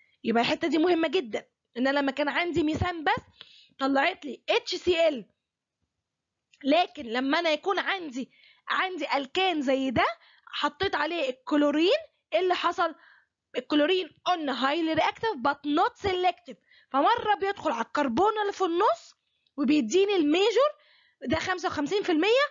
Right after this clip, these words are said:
ومرة بيدخل على الكربونة التيرمينال وبقول عليها الماينور. لكن في البرومين، البرومين less reactive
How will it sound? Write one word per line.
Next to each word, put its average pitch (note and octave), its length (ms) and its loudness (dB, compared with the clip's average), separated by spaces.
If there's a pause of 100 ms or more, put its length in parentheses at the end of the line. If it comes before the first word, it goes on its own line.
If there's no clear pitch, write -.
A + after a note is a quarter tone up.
(220)
ومرة G4+ 340 0
بيدخل F4+ 360 -2
على A#3 160 -2
الكربونة D#4 440 0
التيرمينال G#4+ 720 0 (1000)
وبقول C4+ 300 2
عليها E4+ 520 -2 (160)
الماينور. D4+ 480 -2 (880)
لكن G#4+ 560 2
في G4+ 120 0
البرومين، F#4 800 2 (360)
البرومين D4+ 640 2
less - 240 -2
reactive G4 500 0